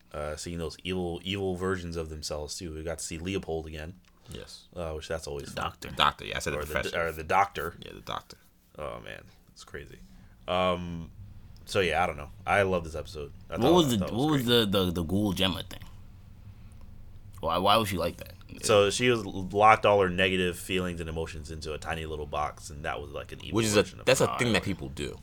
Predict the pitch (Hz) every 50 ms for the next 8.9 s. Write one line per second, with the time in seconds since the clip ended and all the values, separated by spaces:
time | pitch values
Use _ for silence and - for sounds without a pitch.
0 | - - - 67 57 50 50 50 - - - 85 85 90 101 95 90 85 82 76
1 | - 82 80 76 71 62 67 73 73 55 50 71 71 71 69 - - 69 65 64
2 | 71 69 64 62 53 50 62 57 55 55 - - - 71 52 50 - - - -
3 | - - - - - - - - - - - 85 76 - - - - - - 78
4 | 76 78 - - - - - - - - - - - - - - 90 92 80 69
5 | 71 55 - - - 71 76 78 73 73 73 71 73 76 76 73 71 69 67 71
6 | 69 64 71 - - - 78 78 80 82 78 - - 78 - - - 62 57 69
7 | - - - 73 69 64 - 65 67 64 64 62 - - - - 90 82 78 69
8 | 67 65 65 - 65 - - - - - 50 - - - - - - -